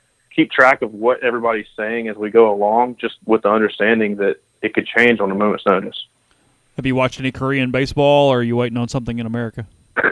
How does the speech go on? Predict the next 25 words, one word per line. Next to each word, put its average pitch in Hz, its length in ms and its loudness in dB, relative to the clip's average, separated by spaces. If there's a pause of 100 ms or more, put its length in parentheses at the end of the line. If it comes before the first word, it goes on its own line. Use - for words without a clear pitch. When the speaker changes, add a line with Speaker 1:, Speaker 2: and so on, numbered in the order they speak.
(1120)
Speaker 1:
Man, 123 360 6
I, 135 320 0 (640)
I, 127 240 -2 (140)
I 127 80 -2
try 156 320 2
to. 113 240 -4
I, 127 200 0
I, 127 280 -4
I 131 60 -6
don't 151 260 -6
typically 120 680 -2 (460)
stay 123 220 6
up 117 200 2
too 127 260 -4
late, 139 360 0
but, 110 320 0
uh, 104 380 2 (180)
I've, 117 220 4
I've 117 160 4
been 131 160 0
watching 131 320 2
a - 20 0
little 113 240 -2
bit. 101 460 -2
Um, 101 480 -2